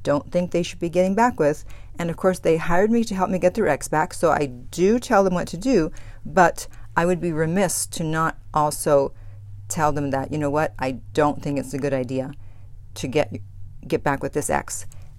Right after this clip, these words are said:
And the women that I've said that to, I have never heard back from them again. And I don't know what happened,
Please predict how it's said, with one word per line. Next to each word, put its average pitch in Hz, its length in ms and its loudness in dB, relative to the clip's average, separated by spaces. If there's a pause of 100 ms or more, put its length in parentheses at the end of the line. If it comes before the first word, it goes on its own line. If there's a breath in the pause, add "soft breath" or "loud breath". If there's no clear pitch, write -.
(100)
And 151 440 2 (420)
the 151 140 -2
women 175 240 2
that 196 80 6
I've 170 120 4
said 175 200 2
that 233 180 6
to, 220 220 0
I 156 80 4
have 139 180 0
never 151 400 0
heard 147 440 -4 (360)
back - 220 2
from 143 220 -2
them 143 120 -2
again. - 380 -4 (420 soft breath)
And 139 300 -2 (100)
I 151 220 0
don't 151 220 -2
know 165 380 2 (440)
what 175 280 6
happened, 190 520 4